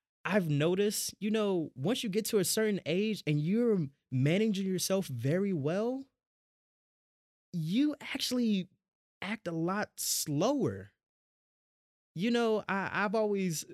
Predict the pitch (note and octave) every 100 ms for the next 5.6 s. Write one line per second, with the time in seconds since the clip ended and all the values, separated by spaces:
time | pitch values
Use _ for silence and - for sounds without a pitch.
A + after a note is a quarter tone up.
0 | - C#3+ D#3 F#3 F3 F#3+ E3+ D#3 C3+ B2
1 | _ _ _ _ D3 G3+ A3+ A3 G#3+ G#3+
2 | - D3+ C#3 A#2+ C3+ - D3 D3 C3+ -
3 | C#3 D#3 D3+ D#3+ E3+ - - - _ -
4 | C#3 A#2+ C3+ C3 C3+ A#2+ B2 C#3 C#3+ C#3
5 | C#3 C#3 C3 C#3+ D#3+ F#3